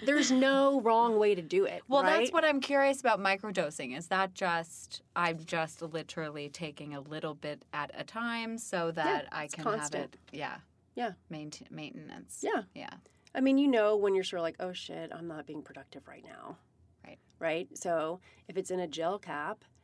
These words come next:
Speaker 2: Right.
Speaker 1: and you know that if you have one at ten and one at twelve, and I don't know, people are gonna figure it out, right? So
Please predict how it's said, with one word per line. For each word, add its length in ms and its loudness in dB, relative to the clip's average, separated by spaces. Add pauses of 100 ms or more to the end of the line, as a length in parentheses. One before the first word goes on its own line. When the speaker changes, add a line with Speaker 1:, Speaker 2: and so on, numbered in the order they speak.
(100)
Speaker 2:
Right. 180 -14
Speaker 1:
and 140 -4
you 100 4
know 280 -2
that 140 -4
if 100 -14
you 80 -8
have 220 -10
one 380 -4
at 180 -8
ten 420 -10
and 240 -8
one 320 -10
at 100 -12
twelve, 500 -16
and 120 -16
I 140 -18
don't 140 -18
know, 260 -16
people 240 -2
are 60 0
gonna 180 -2
figure 420 0
it 60 -2
out, 240 -4
right? 300 -2
So 400 0